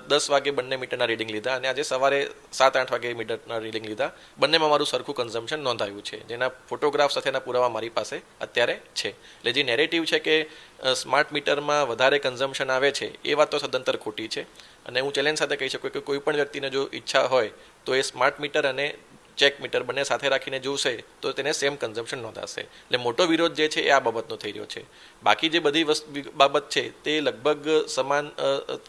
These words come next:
જૂના મીટર પ્રમાણે જ આપણે કામગીરી કરી રહ્યા છીએ. ફક્ત, અ,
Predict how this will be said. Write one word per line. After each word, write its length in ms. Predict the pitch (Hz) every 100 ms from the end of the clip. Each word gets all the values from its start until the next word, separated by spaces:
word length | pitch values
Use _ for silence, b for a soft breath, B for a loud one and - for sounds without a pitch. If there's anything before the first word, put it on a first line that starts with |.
| - - - - 127
જૂના 240 | 131 143
મીટર 240 | 147 143 151
પ્રમાણે 360 | 143 143 143
જ 60 | 139
આપણે 200 | 131 131
કામગીરી 360 | 127 117 113
કરી 220 | 117 110 110
રહ્યા 200 | 107 107
છીએ. 240 | - - B B B _
ફક્ત, 280 | 285 277 -
અ, 440 | 170 - - -